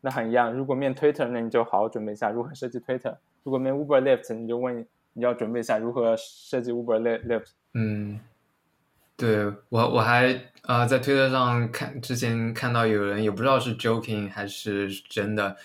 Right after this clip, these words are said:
Speaker 2: 就有一些小公司可能是他们要设计一个新系统，但他们并不知道怎么去设计，他们在面试的时候就会拿这道题来问面试者，
Speaker 1: <laughs>
Speaker 2: 可能面个十几个人下来，他们就有了十套，呃，可能有 <laughs> 相似的方案，他们就可以从中选一套最好的。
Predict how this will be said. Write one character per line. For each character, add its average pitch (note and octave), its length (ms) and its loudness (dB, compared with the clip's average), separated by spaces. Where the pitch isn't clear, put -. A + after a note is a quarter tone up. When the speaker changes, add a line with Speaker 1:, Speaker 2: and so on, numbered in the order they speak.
Speaker 2:
就 A#2+ 120 -4
有 G#2+ 160 8
一 G#2 60 4
些 A#2 180 0
小 G2+ 200 0
公 A2+ 200 0
司 A2 200 -2
可 A2 120 -4
能 G2 160 -4
是 G#2+ 240 -4
他 A#2+ 140 0
们 A#2+ 200 2
要 A#2 100 4
设 A#2+ 240 2
计 A2 200 0
一 A2+ 40 2
个 A2+ 80 4
新 A2 200 0
系 A2 100 0
统， G2+ 200 -2
但 A2 140 0
他 A2+ 120 -4
们 A2 120 -2
并 A#2 140 -2
不 G#2+ 80 -4
知 G#2+ 60 2
道 G#2 100 2
怎 G#2 120 -6
么 F#2 100 -8
去 G2+ 100 -10
设 G2+ 240 -6
计， F#2+ 140 -10
他 - 100 6
们 - 100 4
在 - 80 2
面 - 220 0
试 - 160 -10
的 - 60 -6
时 G2+ 100 -12
候 F#2+ 100 -10
就 G2 120 -8
会 G#2 120 -4
拿 F2+ 100 -4
这 - 180 -12
道 G#2+ 100 -2
题 - 180 -8
来 G2 260 -2
问 A2 180 -2
面 G#2+ 160 -6
试 G#2 140 -10
者， F#2 200 -14
Speaker 1:
<laughs> - 140 -20
Speaker 2:
可 C3 100 -2
能 A2+ 140 2
面 B2+ 220 2
个 A2+ 80 2
十 A2 220 -2
几 A2+ 140 -4
个 G2+ 80 0
人 G2+ 180 -4
下 G#2+ 160 0
来， G2 200 0
他 A2 100 -2
们 G#2+ 100 -2
就 G#2+ 80 -4
有 F#2+ 140 -2
了 F#2+ 100 -4
十 - 240 -12
套， G2 380 -2
呃， G2 300 -4
可 - 160 -10
能 F#3+ 200 0
有 C4 300 6
<laughs> - 80 -4
相 A2 240 0
似 A2+ 160 -8
的 G2+ 100 0
方 - 240 -2
案， - 120 -2
他 D#3+ 80 4
们 G#2+ 100 -12
就 G#2+ 60 -4
可 A2 100 -6
以 G2 80 -2
从 G2 260 -12
中 G2+ 160 -14
选 G#2 200 -8
一 - 20 -14
套 G2+ 140 -6
最 G2+ 200 -6
好 - 220 -12
的。 B1+ 80 -18